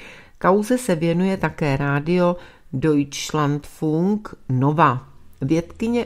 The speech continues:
UTE Mackenštetová v jeho vysílání připomněla, že ne všechna klíšťata musí nutně nést nákazu. Nalezené kusy jsme prozkoumali a infikovaný byl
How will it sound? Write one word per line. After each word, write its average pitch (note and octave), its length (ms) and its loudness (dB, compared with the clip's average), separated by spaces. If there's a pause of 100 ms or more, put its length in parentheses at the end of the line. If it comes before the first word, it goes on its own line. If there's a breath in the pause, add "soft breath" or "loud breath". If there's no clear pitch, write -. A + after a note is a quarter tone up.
UTE F3 460 -4 (720 loud breath)
Mackenštetová D3+ 1500 -2
v D#3+ 100 -4
jeho F#3 220 2
vysílání F3+ 800 -2
připomněla, C#3+ 840 -2 (260 loud breath)
že C#3+ 180 2
ne D#3 160 2
všechna A3+ 460 -4
klíšťata D#3 600 -4
musí D3 440 -2
nutně C#3+ 460 -2
nést C3 500 -2
nákazu. C3+ 800 0 (480 loud breath)
Nalezené G#3 580 4
kusy D#3+ 380 -2
jsme G#3 300 0
prozkoumali F#3+ 880 0
a - 80 0
infikovaný E3+ 880 -2
byl B2 360 0